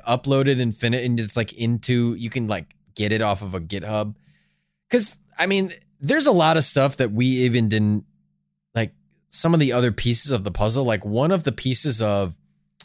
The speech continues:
I think either the third round of puzzling or maybe the second round was that Cicada, uh, created their own Linux operating system.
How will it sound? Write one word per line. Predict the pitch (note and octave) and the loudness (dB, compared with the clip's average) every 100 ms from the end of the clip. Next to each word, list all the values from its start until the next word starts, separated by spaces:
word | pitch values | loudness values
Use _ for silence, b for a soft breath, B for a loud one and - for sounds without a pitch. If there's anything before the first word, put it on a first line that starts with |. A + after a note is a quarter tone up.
| b b _ - | b b _ -10
I | A2 | -2
think | D#3+ C3+ | 0 0
either | C3+ B2+ | 0 0
the | G2+ F#2+ | 0 -4
third | - B2+ B2 A#2+ | 0 2 2 2
round | A#2 A#2 | 2 2
of | G#2 | 0
puzzling | - A#2 A2+ A#2+ A#2+ A2+ | -2 -2 0 0 0 0
or | |
maybe | G2+ G#2 | 0 -2
the | G2 | -4
second | - G#2+ A#2+ C3 | -2 -2 -2 -2
round | C3 C3 | 0 0
was | G#2+ G2+ F#2 | -2 -4 -2
that | G2+ G2 F#2+ _ b b b | -2 -2 -4 _ b b b
Cicada, | - - F3+ F3+ F#3 - _ _ - | -6 -2 2 4 2 0 _ _ -6
uh, | B2+ B2 A#2+ F2 | -2 0 0 -2
created | - D3+ D3+ D3+ C3 | -2 0 2 2 2
their | C3 - | 0 0
own | A#2+ C3 C3+ B2 | 0 2 2 2
Linux | A2 B2 B2+ C3 B2 - - | 2 2 4 2 0 -6 -2
operating | G2 F#2+ C3+ C3+ D3+ D#3 | 0 2 2 2 2 0
system. | - F3 - G3+ G3+ | 0 -2 0 0 -2